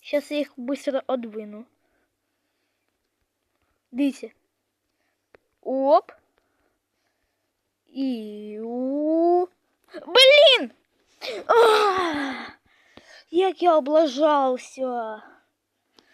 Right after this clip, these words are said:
Ах, надо було Бетмобіль быстро взяти. Так.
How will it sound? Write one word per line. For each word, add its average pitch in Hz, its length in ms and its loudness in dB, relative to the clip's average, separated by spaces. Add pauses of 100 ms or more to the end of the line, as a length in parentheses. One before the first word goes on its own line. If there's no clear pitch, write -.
(400)
Ах, 349 920 -2
надо 277 320 -4
було 302 320 0
Бетмобіль 269 840 -2
быстро 247 520 -12
взяти. 233 680 -16 (1300)
Так. 269 220 0